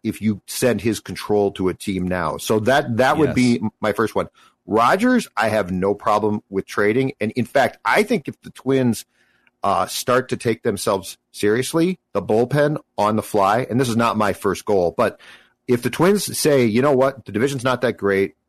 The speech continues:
Speaker 1: K C's not good. Um, w-, we think that we've got a chance still to at least take a shot at a wild card." I think you have to redo the bullpen on the fly here.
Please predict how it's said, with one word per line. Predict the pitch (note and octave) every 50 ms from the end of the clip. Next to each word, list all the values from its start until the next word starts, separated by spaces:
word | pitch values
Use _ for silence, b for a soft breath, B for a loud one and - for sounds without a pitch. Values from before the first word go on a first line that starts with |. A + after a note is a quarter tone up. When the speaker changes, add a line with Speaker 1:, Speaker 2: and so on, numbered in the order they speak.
| _ _ _ _ _ _ _
Speaker 1:
K | - - C#3 C3
C's | A#2+ - - A#2 A2 G2 E2+
not | G2+ E2+ E2+ E2 - _
good. | - F#2 F#2+ F#2 F2+ F2+ F#2 b b b b b b b _ -
Um, | G#2 G2+ G2 G2 G2 F#2+ F#2 - _
w-, | - G#2 - -
we | - B2+ C3
think | - D3+ A#2+
that | - C3+ A2+
we've | A2+ A2
got | F2+ - G2+ G#2
a | G#2
chance | - - G2+ F#2 F#2+ F#2
still | - - - F#2+ F2+ F2 - _
to | - G2+ G2+ G2
at | G2+ G2+ F2
least | G#2+ A2 G#2+ G2+ - _ - - - _
take | - A2+ G2+ G2
a |
shot | G2 - A2 G2+ G2 - -
at | G2+ G2
a | F#2+
wild | F2 F2+ F2+ F#2 G#2 G2+
card." | - C3+ C3+ C3 - _ _ -
I | G2 G#2 C3+
think | C3+ - F#3 C3+ _
you | A2 G2
have | F#2+ F#2+ F#2 -
to | - G2 F#2+ - _ -
redo | G2+ G#2 G#2 E2+ A2+ G#2 F2+
the | G2
bullpen | F2 - F2+ F2+ F#2 - - A#2 A2+ A#2+ -
on | - F#2+ F2
the | E2+
fly | - - F2 D#2+ E2+ F2
here. | F2 F#2 E2+ - -